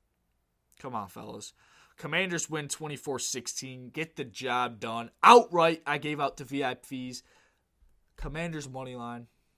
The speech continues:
was simple. <laughs> It was simple. Um, couple takeaways, some small takeaways from this game. I know it wasn't really, it wasn't that good of a game. Two bad teams. Um,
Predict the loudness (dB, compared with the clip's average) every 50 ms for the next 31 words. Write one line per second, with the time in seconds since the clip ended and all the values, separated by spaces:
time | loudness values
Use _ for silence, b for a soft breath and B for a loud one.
0 | _ _ _ _ _ _ -16 -10 -6 -2 0 0 0 0 -2 -4 -8 -10 -10 -10
1 | -12 -20 _ -8 -2 -2 0 2 4 4 4 2 0 -2 -2 -2 -2 -4 -4 -4
2 | -4 -4 -4 -6 b b b b b b b b b -4 -2 0 2 2 2 0
3 | -2 -6 -10 _ _ _ _ _ _ _ _ _ _ _ _ _ _ _ _ _
4 | -20 -20 _ _ -6 -4 -4 -2 -2 -4 -4 0 0 0 0 0 0 -2 0 0
5 | -2 -2 -4 -6 -6 -4 -4 -4 -4 -4 -4 -6 -4 -4 -6 -6 -6 -6 -8 -10
6 | -10 -12 -10 -8 -6 -6 -4 -4 -4 -2 -2 -2 -2 -2 -4 -4 -6 -6 -6 -8
7 | -10 -12 -12 -8 -6 -4 -4 -4 -6 -10 -10 -10 -10 -12 -12 -12 -16 -16 -16 -16
8 | -18 -20 -20 _ _ _ _ -12 -12 -8 -6 -6 -6 -6 -8 -10 -12 -12 -12 -12
9 | -14 -16 -18 b b b b b b b b b b -2 0 2 2 2 0 -4